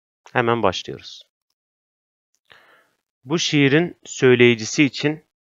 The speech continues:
yargılardan hangileri doğrudur?" demiş birinci sorumuz. "Handan hamamdan geçtik.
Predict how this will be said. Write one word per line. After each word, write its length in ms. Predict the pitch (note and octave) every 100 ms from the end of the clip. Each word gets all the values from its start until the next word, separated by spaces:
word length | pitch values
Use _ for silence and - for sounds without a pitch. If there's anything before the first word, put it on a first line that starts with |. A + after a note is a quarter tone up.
| _ B2
yargılardan 680 | B2 A#2 A2+ A2+ A2 B2+
hangileri 500 | B2 B2 G2+ G#2 C3
doğrudur?" 360 | A#2+ G2 F#2 F2 F2+
demiş 320 | F#2 F2 - F#2+
birinci 280 | F2+ F2
sorumuz. 560 | - A2+ A#2 B2+ B2+ _ _ _ _ _ _ _
"Handan 580 | - D3+ D#3 C#3 C#3 D3
hamamdan 600 | B2 B2+ A#2 A2+ A#2 A#2
geçtik. 540 | F#2+ - - F2 _